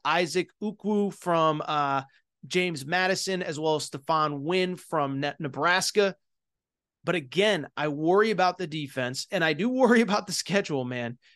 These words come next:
The schedule, as easy as it was last year,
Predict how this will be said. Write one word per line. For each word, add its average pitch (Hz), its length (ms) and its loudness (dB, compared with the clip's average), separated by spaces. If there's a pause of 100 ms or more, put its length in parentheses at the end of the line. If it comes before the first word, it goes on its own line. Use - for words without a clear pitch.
(240)
The 170 80 2
schedule, 196 560 2
as 175 240 0 (100)
easy 277 460 -2
as 220 140 2
it 202 100 2
was 190 240 2
last 156 400 -2
year, 98 220 -14